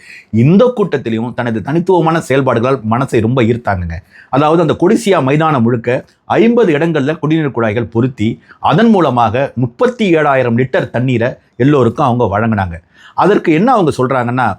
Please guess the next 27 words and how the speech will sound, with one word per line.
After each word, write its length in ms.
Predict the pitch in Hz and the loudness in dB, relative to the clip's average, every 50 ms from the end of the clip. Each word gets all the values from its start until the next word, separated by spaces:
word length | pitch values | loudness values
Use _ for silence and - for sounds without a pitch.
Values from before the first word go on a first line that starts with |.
| _ _ - | _ _ -2
ஒரு 280 | - 143 180 214 247 233 | 0 2 2 2 2 2
முறை 220 | 226 226 240 247 190 - - | 2 2 2 0 0 0 0
பயன்படுத்துவதற்காக 840 | 147 160 185 190 175 165 147 - 143 135 131 131 123 131 135 135 165 | -2 0 0 0 -2 -2 -2 -2 -2 -2 0 -2 -2 0 -2 0 0
இந்த 180 | 160 135 127 113 | 0 0 0 0
நெகிழியை 340 | 117 135 151 160 156 143 | 0 2 2 2 4 4
வந்து 180 | 131 120 127 139 | 2 2 0 0
பயன்படுத்துறாங்க, 640 | 113 113 117 139 135 123 117 - 104 101 101 101 104 92 80 - - - - | -2 -2 -2 0 0 -2 -2 -2 -2 -2 -2 0 -2 -4 -4 -8 -18 -14 -6
அதனால 240 | - 139 156 175 180 | -4 -2 0 2 2
இந்த 120 | 170 147 | 2 2
நெகிழி 280 | 131 147 175 214 240 247 196 | 2 2 2 2 2 0 0
குப்பை 260 | 196 170 160 160 147 | -2 -4 -2 0 0
வந்து 200 | 135 135 151 170 160 | 2 2 2 2 2
ரொம்ப 200 | - 139 160 170 147 123 | 2 0 0 0 0 2
அதிகமாகுது, 540 | 139 160 175 170 151 127 110 107 110 110 104 | 2 2 2 2 0 0 -2 -2 -4 -4 -4
எனவே 220 | 123 147 170 196 | -2 0 0 2
அதை 200 | 170 131 123 117 - | 2 0 0 -2 -2
குறைக்கும் 380 | - 147 185 196 190 214 180 | 0 0 0 0 -2 -2 -4
விதத்துல 340 | 131 120 107 - 110 110 120 131 - _ _ _ _ | -2 -4 -6 -6 -4 -6 -6 -6 -6 _ _ _ _
எல்லோருக்கும் 680 | - 127 151 190 214 220 214 208 196 - - 196 175 - | -2 0 2 4 4 4 4 2 0 -2 -4 -6 -6 -4
குடிநீர் 420 | - 170 180 196 226 233 214 - | -2 -2 0 0 0 0 0 0
பைப்புகள் 460 | - 143 165 202 214 226 208 185 156 127 | -2 -2 -2 -2 -2 -2 0 0 0 0
மூலமாக 600 | 120 117 110 107 110 107 107 113 123 135 - - - - - | 0 -2 -2 0 0 0 0 0 -2 -4 -4 -10 -18 -16 -8
அந்த 200 | - 131 131 - | -4 -2 0 2
குடி 180 | - 170 208 196 | 2 2 2 4
தண்ணி 220 | 185 170 156 143 | 2 2 0 0
வழங்குற 360 | 123 120 117 113 117 117 110 | 0 0 0 0 0 0 0
ஏற்பாட்டை 480 | 104 131 135 - - 127 107 - 123 | 0 0 -2 -2 -2 -2 -2 0 -2